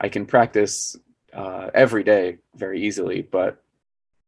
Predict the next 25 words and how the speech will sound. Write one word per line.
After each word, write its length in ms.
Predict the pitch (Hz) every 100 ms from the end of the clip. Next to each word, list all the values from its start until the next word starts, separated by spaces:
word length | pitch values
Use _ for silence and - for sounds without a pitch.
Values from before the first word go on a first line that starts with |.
| _ - - _ _
sometimes 760 | - 160 165 175 143 123 - -
when 240 | 110 120 120
it's 120 | 110
hard 240 | 143 147
to 60 | 135
get 200 | 110 -
practice, 480 | 113 104 - 101 -
then 140 | 101
you 80 | 101
have 160 | 101 -
to 120 | 92
find 440 | - 104 104 101
other 220 | - 113 101
things. 340 | - 107 -
So 160 | - 95
watching 340 | 98 98 98
T 120 | 98
V 280 | 98 113 98
or 80 | 90
listening 360 | 104 107 123 120
to 60 |
podcasts 760 | 120 135 156 95 - - - -
can 180 | - 92
be 300 | 92 90 - _ _ _ _ _
another 600 | 110 110 104 104 95 92